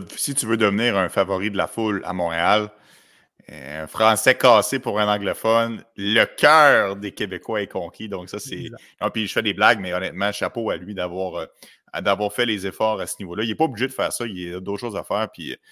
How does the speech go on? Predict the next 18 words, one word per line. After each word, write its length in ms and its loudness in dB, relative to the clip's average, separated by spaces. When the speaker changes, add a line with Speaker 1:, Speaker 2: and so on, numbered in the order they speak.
Speaker 1:
en 120 -6
plein 100 -2
milieu 160 -4
de 60 -12
son, 320 -8
son 120 -8
parcours 280 -8
universitaire. 480 -4
Mais 80 -6
chapeau 320 0
à 80 2
Jacob 280 -4
Fowler 320 0
de 120 -4
vouloir 340 -4
se 80 -12
faire 160 -4
apprécier, 420 -12